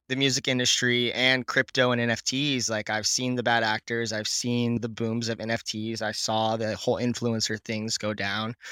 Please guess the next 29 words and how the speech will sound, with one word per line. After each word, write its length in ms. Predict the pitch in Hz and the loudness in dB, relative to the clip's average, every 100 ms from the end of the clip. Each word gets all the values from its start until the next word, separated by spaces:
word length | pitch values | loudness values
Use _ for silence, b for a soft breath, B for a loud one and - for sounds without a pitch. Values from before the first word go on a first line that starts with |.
| B | B
I 60 | 117 | -2
saw 200 | - 131 | 4 6
what 140 | 131 | 6
people 240 | - 131 135 | 2 -2 2
did 180 | 147 131 | 2 2
wrong, 540 | 110 110 113 131 135 - | 0 0 0 -2 -4 -6
and 280 | 117 113 110 | -4 -2 -4
it's 180 | 117 - | -2 -2
been 140 | 127 | 0
a 60 | 123 | 0
learning 320 | 110 131 147 | 0 0 -2
process. 640 | 113 110 110 110 101 - - B B B 120 | -2 -2 -2 -4 -4 -8 -14 B B B 0
And 80 | |
I 100 | 127 | 4
just 300 | 131 135 131 | 4 2 0
think 220 | - 135 - | 0 0 2
that 140 | 131 | 4
there's 140 | 143 | 4
gonna 220 | 147 175 160 | 4 4 4
be 160 | 160 | 4
a 80 | 156 | 6
lot 220 | 131 127 | 6 6
of 80 | 131 | 4
people 440 | 131 127 139 143 | -2 -4 4 6
in 120 | 143 127 | 6 4
the 60 | |
next 420 | 117 113 113 - | 0 0 0 -2
ten 220 | - 127 120 | 0 0 0
years 540 | 104 104 120 131 | 0 -2 -2 -2